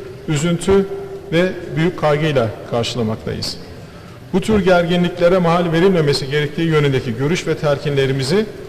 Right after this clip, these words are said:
sorumlu konumda bulunan Irak makamlarıyla zamanında paylaştık. Gerek Sayın Başbakan'la, gerek, e, <clears throat> Erbil yönetimiyle, e, temaslarım oldu bu konuyla ilgili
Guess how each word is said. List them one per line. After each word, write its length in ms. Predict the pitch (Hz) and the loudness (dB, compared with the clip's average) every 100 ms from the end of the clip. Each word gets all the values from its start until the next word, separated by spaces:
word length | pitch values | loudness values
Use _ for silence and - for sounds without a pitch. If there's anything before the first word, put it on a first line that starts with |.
| - - | -14 -8
sorumlu 500 | - 160 170 208 208 | 0 4 4 4 4
konumda 400 | 156 143 139 131 | 4 4 2 2
bulunan 380 | 156 147 190 190 - - | 2 4 2 0 -4 2
Irak 300 | 180 151 - | 2 4 2
makamlarıyla 760 | 156 156 156 156 151 131 185 185 - - - - - - | 0 2 4 4 2 2 0 0 -12 -14 -16 -18 -16 -2
zamanında 600 | 160 160 151 139 131 120 | 2 4 4 2 0 2
paylaştık. 520 | 151 147 123 - 165 - - - - | 2 4 2 -2 -8 -10 -16 -18 -4
Gerek 260 | 156 151 160 | 2 2 2
Sayın 280 | - 151 147 | -2 -2 0
Başbakan'la, 600 | 143 - 135 139 127 143 | 0 0 -4 -2 -2 -2
gerek, 440 | 143 156 151 - - - 135 131 131 151 131 135 - - - | 2 2 2 -4 -12 -8 -4 -2 -2 -2 -4 -6 -10 -14 -6
e, 60 | 214 | 0
<clears throat> 1120 | 214 165 123 - - - - - - - - | 0 -2 -8 -14 -16 -18 -18 -16 -14 -14 0
Erbil 360 | 151 156 156 143 - - - | 4 4 2 -4 -6 -10 0
yönetimiyle, 760 | 143 151 143 160 156 131 160 196 - - | 2 4 2 0 2 2 2 0 -6 -4
e, 280 | 143 131 131 - | 0 0 -2 -2
temaslarım 520 | 151 147 - 151 147 | 0 0 2 2 4
oldu 280 | 123 107 104 - | 2 2 -2 -4
bu 80 | - | -4
konuyla 320 | 131 127 117 | 0 0 2
ilgili 360 | 113 107 117 | 0 0 -2